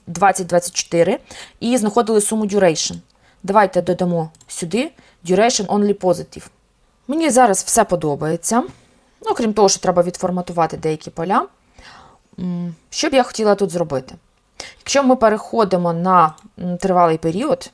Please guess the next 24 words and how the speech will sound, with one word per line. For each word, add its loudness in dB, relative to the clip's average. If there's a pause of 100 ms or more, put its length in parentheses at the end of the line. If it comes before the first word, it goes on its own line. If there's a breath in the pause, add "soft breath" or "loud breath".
(240)
да 0
навіть 2
і 0
в -6
розрізі 0
місяця, -2 (880 loud breath)
м, -10
мені, 0
наприклад, -2
не 0
дуже 0
зрозуміла 0 (400 loud breath)
загальна 2
тенденція 0
по -2
тривалості. -2 (640 loud breath)
Ну, -2
тобто -2
у 0
нас, 2
е, 4
висока 0
варіативність 0
даних. 0